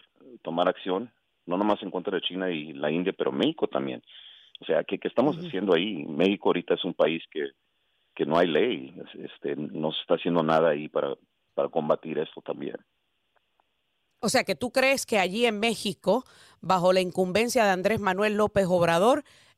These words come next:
Speaker 2: están gobernando los carteles arriba en el norte de México.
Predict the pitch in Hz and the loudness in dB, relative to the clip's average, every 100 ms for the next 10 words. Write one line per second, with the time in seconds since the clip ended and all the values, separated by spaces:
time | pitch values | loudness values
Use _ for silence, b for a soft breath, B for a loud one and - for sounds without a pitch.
0 | - 190 - 254 262 226 190 202 240 262 | -6 -2 0 2 4 4 4 4 2 4
1 | 220 - 160 151 - 185 156 - 147 190 | 2 0 -4 -4 0 2 2 0 0 2
2 | 202 185 160 180 - 165 165 156 131 _ | 2 2 0 0 0 0 0 -4 -6 _
3 | _ | _